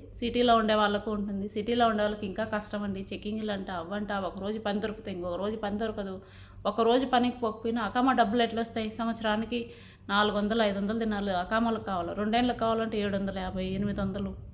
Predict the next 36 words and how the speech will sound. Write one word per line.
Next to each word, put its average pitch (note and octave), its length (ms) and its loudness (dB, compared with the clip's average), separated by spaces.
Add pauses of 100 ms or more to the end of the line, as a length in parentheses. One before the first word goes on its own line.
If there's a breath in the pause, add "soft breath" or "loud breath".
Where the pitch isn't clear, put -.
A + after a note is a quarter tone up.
(160)
కూరగాయల E4+ 300 8
వ్యాపారాలండి B3 560 6
ఇక్కడ A3+ 200 0
కూడా A#3 180 6
అకామాలు. G3+ 480 0 (880)
కూరగాయలు B3 320 6
మన A3 140 4
ఇంటికాడ A3+ 280 2
సంతలో A3 420 0 (580)
ఎలా G#3+ 280 10
ఒక A3 160 6
దగ్గర A#3 240 4
యాభై, G#3+ 340 6
ఒక G#3 100 2
దగ్గర A3+ 240 2
ఇరవై, A3+ 300 4
ఒక A3 80 0
దగ్గర G#3 240 -2
నలభై G#3+ 300 0
అట్లా - 220 -4
ఉంటాయి. G3+ 200 -6 (280 loud breath)
అదే A3 280 6
మాదిరి A3 340 2
ఇక్కడ A3 200 -2
కూడా G#3+ 180 2
అకామాలు G#3 440 0
అంటే G3 220 -2
అదే F3+ 380 -4
డబ్బులే F#3 280 -2
ఉంటాయి. F3+ 280 -8 (640)
కొంచెం F3+ 340 -8
చూసుకొని G#3+ 520 -4 (840 loud breath)
మీరు F#3 600 -6
ఎన్నిటికీ A3 340 2
మోటుకుంటామంటేనే A#3+ 1000 4
రండి, F#3 320 -4